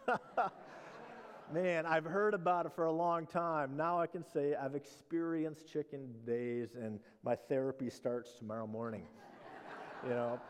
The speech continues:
it was interesting. It's been a lot, lot of fun. I love seeing the community come out.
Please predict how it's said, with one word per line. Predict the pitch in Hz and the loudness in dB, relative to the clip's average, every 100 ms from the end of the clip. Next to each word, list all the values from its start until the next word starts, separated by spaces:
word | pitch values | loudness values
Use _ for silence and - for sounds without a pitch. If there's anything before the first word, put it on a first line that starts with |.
| - - - - - | -16 -18 -18 -20 -4
it | 147 | 2
was | 165 160 | 4 4
interesting. | 170 160 160 - 139 | 2 0 -2 -2 -2
It's | 135 | 2
been | 156 | 4
a | |
lot, | 175 180 | 4 4
lot | 160 180 | 4 4
of | 175 | 4
fun. | - 170 151 | 4 4 4
I | 135 | 4
love | 147 165 160 | 6 4 2
seeing | 180 160 | -2 0
the | 143 | 0
community | - 160 151 147 | -2 -2 0 0
come | 143 151 139 | 0 0 2
out. | 139 139 147 | 2 2 0